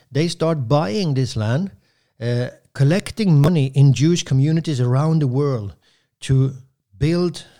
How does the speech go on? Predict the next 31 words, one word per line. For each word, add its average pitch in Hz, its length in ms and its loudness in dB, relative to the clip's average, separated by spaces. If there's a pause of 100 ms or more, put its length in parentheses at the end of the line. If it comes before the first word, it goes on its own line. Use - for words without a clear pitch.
(140)
and 117 220 0
rebuild 139 640 0 (440)
their, 127 380 2
uh, 120 160 0
their 117 240 0
ho-, - 240 -4
own 131 240 4
homeland. 110 600 0 (360)
So, 143 320 0
so, 139 260 4
and 131 280 -4
this 185 160 0
is 240 160 -4 (180)
huge. 190 300 -2
It's 131 120 -4
a 139 40 -2
huge 196 420 -6
operation 147 540 -4
of 131 220 -6
collecting 160 520 -2
of 147 100 2
money, 151 340 0 (320)
and 120 160 0
huge - 540 -4
swaths 165 300 -2
of 139 120 -2
land 143 300 2
were, 127 120 2
were 117 220 -4
b-, 110 480 -6
bought 127 580 -2